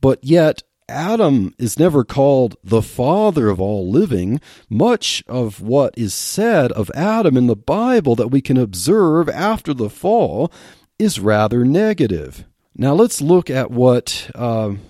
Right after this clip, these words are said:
Matthew Henry, the great early Reformed commentator, said of Eve in his commentary about when Eve w-, th-, was created from the rib of Adam. Matthew Henry said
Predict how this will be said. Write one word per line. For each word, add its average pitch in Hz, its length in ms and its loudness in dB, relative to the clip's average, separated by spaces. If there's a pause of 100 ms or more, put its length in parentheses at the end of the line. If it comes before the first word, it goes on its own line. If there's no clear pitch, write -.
(160)
Matthew 170 600 0
Henry, 110 640 0
the 104 120 -2
great 143 380 2
early 151 500 2
Reformed 156 800 0
commentator, 147 1000 -2 (180)
said 185 540 0
of 131 400 -2
Eve 135 640 -4 (300)
in 156 100 4
his 143 160 2
commentary 131 880 0
about 120 320 0
when 131 300 2 (400)
Eve 151 480 0
w-, 110 240 -4
th-, 110 200 -10
was 123 300 0
created 139 800 2
from 123 460 -2
the 131 140 -2
rib 104 300 0
of 113 140 0
Adam. 139 560 -4 (120)
Matthew 185 600 0
Henry 147 440 2
said 104 500 -4